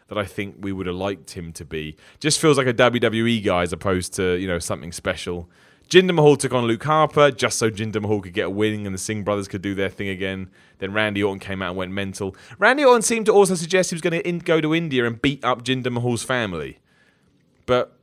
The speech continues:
we'll see if he does that. And then Big E beat Jimmy Uso, so that feud can continue too. And then bizarrely, the American Alpha returned,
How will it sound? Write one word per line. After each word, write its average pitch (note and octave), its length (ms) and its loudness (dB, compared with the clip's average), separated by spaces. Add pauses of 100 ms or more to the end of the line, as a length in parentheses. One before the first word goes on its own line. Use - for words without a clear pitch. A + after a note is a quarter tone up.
(100)
we'll C3 100 -2
see D3+ 200 0
if A2+ 100 0
he F#2+ 80 -4
does F2 260 -6
that. F2+ 240 -8 (400)
And G2+ 80 -4
then G#2+ 100 0
Big D#3 160 2
E D3+ 80 2
beat A#2+ 220 -4
Jimmy G#2+ 220 0
Uso, G#2+ 360 2
so G2+ 140 -6
that G#2+ 180 2
feud G#2+ 280 -6
can - 120 -20
continue F#2+ 460 -8
too. C#3 460 0 (280)
And D3+ 100 -8
then F3+ 80 -6
bizarrely, G#3+ 640 0
the F3+ 220 -4
American G#3 460 0
Alpha G#3 260 0
returned, C3+ 720 -2